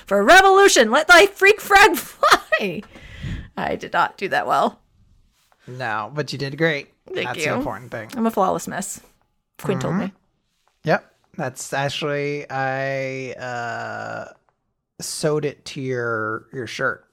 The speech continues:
Speaker 2: It's, like, uh, stitched into it. Flawless mess.
Speaker 1: I would love that.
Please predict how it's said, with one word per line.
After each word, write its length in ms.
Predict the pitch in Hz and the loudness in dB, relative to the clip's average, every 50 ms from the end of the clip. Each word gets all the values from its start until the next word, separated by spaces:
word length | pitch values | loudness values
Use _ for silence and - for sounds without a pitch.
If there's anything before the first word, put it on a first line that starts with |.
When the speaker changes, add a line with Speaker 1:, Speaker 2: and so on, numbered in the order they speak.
| _ _ _ | _ _ _
Speaker 2:
It's, 180 | - - - 120 | -20 -12 -8 -6
like, 240 | 117 110 - - | -6 -6 -8 -8
uh, 140 | - 98 95 | -8 -6 -6
stitched 400 | - - - - - - - - | -6 -6 -8 -10 -10 -12 -10 -10
into 220 | - - - - - | -10 -10 -10 -10 -10
it. 200 | - - - _ - - - _ | -10 -12 -12 _ -20 -20 -20 _
Flawless 400 | _ - 123 104 92 - - - | _ -6 -4 -4 -4 -6 -8 -10
mess. 320 | - 67 - - - - - _ _ _ _ _ _ _ _ _ _ _ _ _ _ _ _ _ _ _ _ _ _ _ _ _ _ | -14 -14 -14 -14 -18 -20 -20 _ _ _ _ _ _ _ _ _ _ _ _ _ _ _ _ _ _ _ _ _ _ _ _ _ _
Speaker 1:
I 180 | _ _ - _ | _ _ -20 _
would 100 | 226 - - | -18 -16 -16
love 180 | 196 226 _ | -18 -18 _
that. 240 | 220 185 180 202 | -20 -20 -20 -20